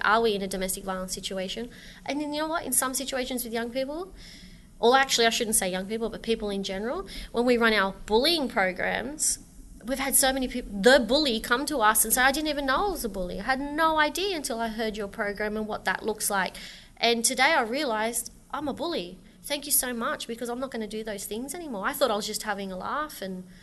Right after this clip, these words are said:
you know, having some fun and, and just picking on someone and, you know, these different things that come under the banner of bullying, and they realise that they are a bully." That's powerful. Especially, could you imagine, for example, you know,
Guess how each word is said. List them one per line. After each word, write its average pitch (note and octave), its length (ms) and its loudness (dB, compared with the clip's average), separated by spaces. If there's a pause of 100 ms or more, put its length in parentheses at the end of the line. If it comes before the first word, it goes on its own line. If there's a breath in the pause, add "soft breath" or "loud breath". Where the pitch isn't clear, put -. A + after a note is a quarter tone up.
(240 loud breath)
you G#3+ 80 -8
know, G#3+ 160 0
having A3 240 0
some G#3 180 -4
fun A3 360 0
and, G3+ 340 -4
and G3+ 180 -4
just - 200 -4
picking A#3+ 260 -8
on A3+ 140 -4
someone A3+ 500 -2
and, G3+ 240 -4
you A#3 80 2
know, G#3 140 0
these G#3 240 0
different G#3+ 340 -6
things G3+ 220 -4
that - 180 -8 (380 loud breath)
come A3+ 160 -4
under G3+ 180 -2
the G3 160 -4
banner G3+ 300 -4
of F#3 160 -8
bullying, G#3+ 420 -2
and G3+ 160 -4
they G#3 140 -2
realise G#3 460 0
that G3+ 120 -8
they F#3+ 160 -2
are A#3 380 -2
a - 40 -10
bully." C4 300 -4 (200)
That's - 340 -4
powerful. - 580 -4 (460 loud breath)
Especially, C4+ 360 2
could C4+ 140 -2
you C4+ 60 2
imagine, C4 480 4 (220 loud breath)
for B3 160 4
example, A#3+ 760 2
you A#3 80 -4
know, G#3+ 320 -2